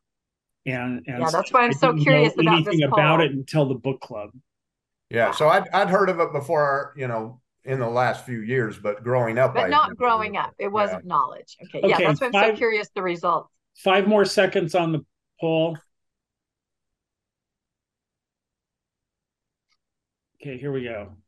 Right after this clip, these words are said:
Speaker 2: Ah, there you go. That's kinda how I thought it would look. Uh, 'cause that was me growing up. I'd heard about it, but, you know, certainly never heard I had an ancestor because everyone in my family is in denial. And,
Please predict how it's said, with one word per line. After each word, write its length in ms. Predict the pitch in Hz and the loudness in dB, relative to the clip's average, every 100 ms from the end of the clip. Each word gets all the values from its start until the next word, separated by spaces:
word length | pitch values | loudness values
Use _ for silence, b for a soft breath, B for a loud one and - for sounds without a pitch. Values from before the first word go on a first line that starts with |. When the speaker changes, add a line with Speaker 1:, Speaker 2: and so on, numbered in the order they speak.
| _ _ _ _ _ _ _ _ - | _ _ _ _ _ _ _ _ -8
Speaker 2:
Ah, 600 | 170 160 165 160 156 156 _ _ _ _ _ | -4 -4 -4 -6 -8 -10 _ _ _ _ _
there 140 | 175 170 | -8 -6
you 140 | 175 | -4
go. 240 | 180 165 | 0 0
That's 220 | 170 262 - | 2 2 2
kinda 240 | 349 311 | 0 4
how 160 | 247 233 | 4 4
I 120 | 208 | 2
thought 440 | - 202 208 247 - - _ 208 | 0 2 2 0 -6 -20 _ -6
it 160 | 208 | -6
would 160 | 202 180 | -6 -2
look. 300 | 185 226 269 - - _ _ _ _ _ _ _ _ _ _ _ _ _ _ _ _ _ | 2 2 0 -12 -20 _ _ _ _ _ _ _ _ _ _ _ _ _ _ _ _ _
Uh, 220 | 196 180 | 0 0
'cause 140 | 165 226 | 0 0
that 160 | 277 277 | 0 2
was 100 | 240 | -2
me 200 | 269 269 | -6 -4
growing 300 | 220 196 190 | -2 -2 -2
up. 160 | 185 160 | -2 -2
I'd 220 | 185 180 | -6 -6
heard 160 | 285 269 | -8 -4
about 280 | 202 185 175 | 0 0 -2
it, 160 | 165 - | -8 -8
but, 360 | 170 151 143 - - - - | -4 -4 -6 -12 -20 -20 -12
you 100 | 165 | -10
know, 100 | - | -10
certainly 380 | - 349 339 330 | -4 -2 0 2
never 240 | 302 277 | 4 4
heard 200 | 247 247 | 4 4
I 100 | 226 | 4
had 180 | 214 196 | 2 0
an 80 | 190 | 0
ancestor 540 | 196 202 147 143 156 | -2 -2 -6 -6 -8
because 240 | 175 170 165 | -8 -6 -6
everyone 320 | 175 170 160 | -6 -4 -4
in 60 | |
my 140 | 147 151 | -2 -2
family 260 | 165 151 | -2 -2
is 120 | 143 151 | -4 -8
in 80 | |
denial. 600 | 147 143 170 143 127 165 - | -6 0 2 2 2 0 -2
And, 580 | 170 156 151 147 147 | -4 -2 -2 -4 -8